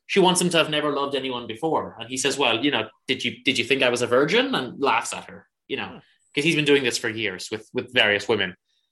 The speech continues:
Speaker 2: Hmm.
Speaker 1: Um,
Speaker 2: Okay, interesting.
Speaker 1: but she wants, you know, she wants the ultra romance from him, and he kind of plays at it for a while with her.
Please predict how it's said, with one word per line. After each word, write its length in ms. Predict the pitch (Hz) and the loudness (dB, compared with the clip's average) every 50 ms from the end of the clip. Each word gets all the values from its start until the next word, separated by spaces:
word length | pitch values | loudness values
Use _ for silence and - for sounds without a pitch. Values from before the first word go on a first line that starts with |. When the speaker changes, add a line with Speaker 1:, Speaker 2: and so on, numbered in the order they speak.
| _ _ _ _ _ | _ _ _ _ _
Speaker 2:
Hmm. 60 | - - | -4 0
Speaker 1:
Um, 440 | 113 113 113 113 110 107 104 104 - _ _ | 0 2 0 0 -2 -4 -6 -8 -12 _ _
Speaker 2:
Okay, 180 | - - - | -20 -16 -16
interesting. 340 | 80 87 - - - - - - _ _ _ _ _ _ - | -16 -12 -10 -10 -10 -10 -12 -18 _ _ _ _ _ _ -2
Speaker 1:
but 180 | - 165 160 | 0 2 2
she 300 | - - - 196 190 185 | 4 4 4 4 4 6
wants, 580 | 180 165 165 156 156 156 151 - - - - - | 6 6 6 6 6 4 2 0 -2 -2 0 0
you 80 | 165 151 | 0 0
know, 300 | 147 135 131 131 131 110 | 2 4 4 4 4 2
she 180 | - - 185 | 2 0 2
wants 260 | 170 160 151 143 - - | 2 2 2 0 0 -2
the 100 | 151 147 | -2 0
ultra 400 | - 147 151 147 151 - 165 143 | 0 0 0 0 -2 -4 -6 -4
romance 580 | 131 131 135 139 143 143 120 110 107 - - | -4 -2 -4 -2 -2 -2 -2 -2 -4 -6 -10
from 280 | - - 123 113 110 107 | -6 -4 -2 -2 -2 -4
him, 240 | 104 104 98 95 92 _ _ _ - _ _ _ _ - | -6 -8 -8 -8 -12 _ _ _ -20 _ _ _ _ -2
and 380 | 127 127 127 127 127 131 131 | 0 2 2 2 0 -4 -6
he 180 | - - 185 180 | -8 -8 -6 0
kind 160 | 180 202 185 | 2 2 2
of 100 | 160 - | 2 0
plays 360 | - - 165 156 156 147 135 | -2 -2 0 0 0 0 0
at 120 | 127 113 107 | 0 0 0
it 120 | 107 - - - _ - _ _ _ _ _ | -2 -4 -8 -14 _ -20 _ _ _ _ _
for 140 | - 139 127 | -2 0 0
a 80 | 123 | 0
while 580 | 120 123 139 127 123 120 117 110 107 107 107 113 117 | -2 -2 0 0 2 2 2 0 -2 -4 -6 -4 -6
with 240 | 120 123 120 - | -6 -6 -8 -8
her. 440 | - 120 110 107 101 98 98 95 - | -6 -4 -2 -2 -2 -2 -4 -6 -8